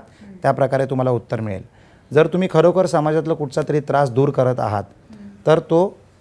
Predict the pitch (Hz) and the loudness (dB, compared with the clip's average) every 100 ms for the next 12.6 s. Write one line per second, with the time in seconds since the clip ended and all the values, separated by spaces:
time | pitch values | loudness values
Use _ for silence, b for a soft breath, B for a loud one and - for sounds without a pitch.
0 | - 151 156 156 139 135 160 151 131 160 | -2 2 4 4 4 4 2 2 0 0
1 | 196 - - 160 185 - 147 139 139 143 | -2 -4 -6 -2 -2 -2 0 0 -2 -8
2 | - _ _ - 135 131 117 95 90 - | -14 _ _ -4 2 4 4 2 -4 -12
3 | - - 139 151 214 208 202 196 196 196 | -20 -6 -2 2 2 4 4 4 4 2
4 | 175 156 - 117 - - - 147 185 196 | 4 4 2 -4 -8 -14 0 2 2 0
5 | 185 202 156 147 180 185 185 185 147 131 | -2 -2 0 2 4 4 2 -2 -4 0
6 | 156 156 - - b b b - 165 - | 0 0 -2 -10 b b b 2 2 2
7 | 220 202 170 190 - 170 165 147 120 117 | 2 4 2 2 0 2 2 2 2 0
8 | 87 B B B - 147 175 196 220 214 | -4 B B B 2 4 8 6 4 2
9 | 214 175 160 151 151 110 - - b _ | 2 2 2 0 -2 -2 -4 -12 b _
10 | 180 190 185 196 220 240 - - 139 165 | -4 -2 -2 2 2 2 -2 -2 0 4
11 | 190 214 214 - 143 139 185 208 - 143 | 4 2 -2 -4 -4 0 0 0 -2 0
12 | 156 208 185 165 107 | 2 0 2 2 0